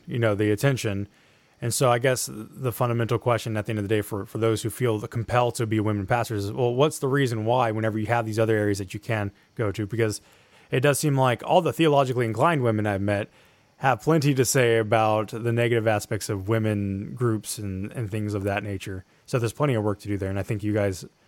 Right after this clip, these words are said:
that, that whole concept of, well, yeah, if you're, if you're single, you know, spend time investing in other women. And if you're married, then spend time investing in other women. I think it makes a lot of sense.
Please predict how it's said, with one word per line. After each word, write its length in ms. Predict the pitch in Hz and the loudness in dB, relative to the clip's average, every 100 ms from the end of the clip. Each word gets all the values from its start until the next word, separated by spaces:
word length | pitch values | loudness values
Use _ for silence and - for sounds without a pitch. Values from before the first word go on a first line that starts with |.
| _ _ 127 | _ _ -4
that, 240 | 117 104 | -2 0
that 120 | 120 | 0
whole 140 | 117 113 | 0 0
concept 320 | 131 120 110 | 0 0 -2
of, 80 | 110 | 0
well, 180 | 135 | 2
yeah, 240 | 135 165 104 | 4 2 0
if 120 | - | -4
you're, 120 | 117 | -6
if 140 | 117 110 | -4 -4
you're 100 | 107 | -4
single, 420 | 156 175 147 - 131 | -2 -2 -4 -6 -10
you 80 | 117 | -6
know, 80 | 104 | -4
spend 360 | - 135 135 | -2 0 0
time 260 | 139 156 135 | 2 2 2
investing 360 | 120 120 131 | 2 0 0
in 40 | 117 | -2
other 120 | 107 | -2
women. 420 | 107 98 98 104 - _ _ | -2 -2 -4 -8 -12 _ _
And 100 | 110 | -6
if 120 | 104 | -6
you're 80 | 107 | -4
married, 320 | 98 98 120 | -2 0 0
then 140 | 104 107 | -2 -6
spend 260 | - 98 | -6 -8
time 160 | 101 104 | -4 -2
investing 340 | 104 107 - | 0 0 0
in 40 | 113 | -2
other 100 | 110 | 0
women. 220 | 127 95 | -2 -6
I 60 | 92 | -8
think 160 | 113 | -4
it 40 | 113 | -4
makes 160 | 107 | -2
a 60 | 120 | -2
lot 60 | |
of 80 | 104 | -2
sense. 340 | - 117 98 | -4 -6 -8